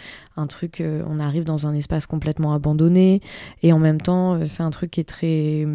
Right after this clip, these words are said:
très contemporain. Et, euh, je voulais te poser aussi une question par rapport à cette, euh, cet enjeu-là de, de temporalité. Euh, en fait, on est incapable de situer quand est-ce que se passe ton exposition, enfin, quelle époque tu représentes.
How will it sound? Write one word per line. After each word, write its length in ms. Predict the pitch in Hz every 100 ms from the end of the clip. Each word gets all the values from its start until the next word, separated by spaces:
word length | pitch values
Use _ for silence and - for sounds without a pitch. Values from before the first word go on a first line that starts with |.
| 151
très 160 | - 160
contemporain. 600 | 156 147 147 170 190 226 - - - -
Et, 180 | 165 160
euh, 440 | 156 156 151 151 156
je 100 | 160
voulais 160 | - 208
te 40 |
poser 220 | - 190 175
aussi 240 | 165 202
une 80 | 190
question 320 | 170 - 190
par 100 | 175
rapport 260 | 156 160 147
à 100 | 151
cette, 340 | - 160 -
euh, 160 | 156 147
cet 300 | 147 160 160
enjeu-là 420 | 160 160 175 190
de, 380 | 170 156 143 147 - - -
de 80 | 175
temporalité. 840 | - 185 190 170 170 175 214 226 _ - - - -
Euh, 460 | 160 151 - 165 - - -
en 160 | - 143
fait, 220 | 190 180
on 80 | 165
est 100 | -
incapable 460 | 170 180 208 202
de 80 | 180
situer 420 | 165 196 175 208
quand 220 | - 175
est-ce 120 | 180 -
que 120 | 170
se 100 | -
passe 320 | 180 170 -
ton 160 | 170 160
exposition, 640 | 151 - 156 156 - 156 - -
enfin, 460 | 165 160 156 165 156 165 156
quelle 180 | - 170
époque 340 | 165 170 190 -
tu 120 | -
représentes. 640 | 160 156 - 156 156 -